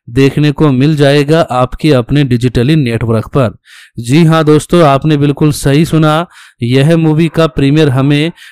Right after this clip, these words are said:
देखने को मिल जाएगा आपके अपने डिजिटली नेटवर्क पर। तो दोस्तों आप इस मूवी को एंजॉय कर सकते हैं। यह मूवी का प्रीमियर हमें काफ़ी इंटरेस्टिंग लगने वाला है और दोस्तों यह मूवी आपको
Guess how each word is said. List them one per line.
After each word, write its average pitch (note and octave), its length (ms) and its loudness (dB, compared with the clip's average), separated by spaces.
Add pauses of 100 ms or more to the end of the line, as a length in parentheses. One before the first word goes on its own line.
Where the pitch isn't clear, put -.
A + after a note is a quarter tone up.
(160)
देखने C#3+ 420 0
को D#3 180 -2
मिल C#3 240 0
जाएगा C#3+ 500 2 (440)
आपके C#3+ 400 0
अपने D3+ 320 0
डिजिटली B2+ 520 -2
नेटवर्क A#2 500 0
पर। C3 220 -2 (420)
तो D3 80 2
दोस्तों D#3+ 340 2
आप D#3 240 2
इस E3+ 140 0
मूवी D#3+ 320 0
को D#3+ 360 2 (320)
एंजॉय C#3+ 360 2
कर C#3+ 200 -2
सकते D3+ 380 -2
हैं। D#3+ 320 0 (400)
यह C#3 320 2
मूवी E3 340 2
का D#3 200 0
प्रीमियर D3 400 0
हमें C#3+ 440 0 (320)
काफ़ी C#3 300 2
इंटरेस्टिंग C#3 600 -2
लगने B2 320 0
वाला C#3+ 300 2
है D3 340 0 (320)
और C#3+ 200 2
दोस्तों D3+ 340 2
यह C3+ 360 2
मूवी D3+ 340 2
आपको C#3+ 540 2